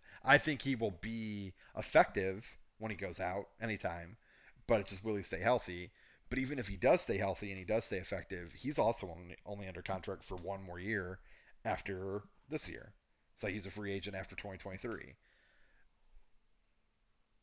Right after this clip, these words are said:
So, like, who, who knows what's gonna happen there? Like, I think he's a little older. I mean, he's been around for a while. Um,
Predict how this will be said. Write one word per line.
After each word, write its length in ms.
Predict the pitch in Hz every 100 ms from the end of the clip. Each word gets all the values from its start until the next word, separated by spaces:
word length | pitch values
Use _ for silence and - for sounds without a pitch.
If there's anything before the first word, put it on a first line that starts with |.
| _ _ -
So, 880 | - 107 101 98 92 90 90 85 - _ _
like, 200 | 113 - 78 - - - 123
who, 140 | 131 - 120
who 120 | 120
knows 200 | 113 110
what's 160 | 104
gonna 120 | 110 101
happen 220 | 101 90
there? 180 | 123 95
Like, 180 | 92 92
I 100 | -
think 180 | - 92
he's 200 | 110 104
a 40 | 110
little 240 | 104 92
older. 380 | 85 90 107 117 -
I 40 |
mean, 120 | 98
he's 180 | 95 95
been 120 | -
around 240 | 95 82 82
for 80 | 92
a 40 |
while. 340 | 80 85 107 - - - - - -
Um, 420 | 104 92 87 85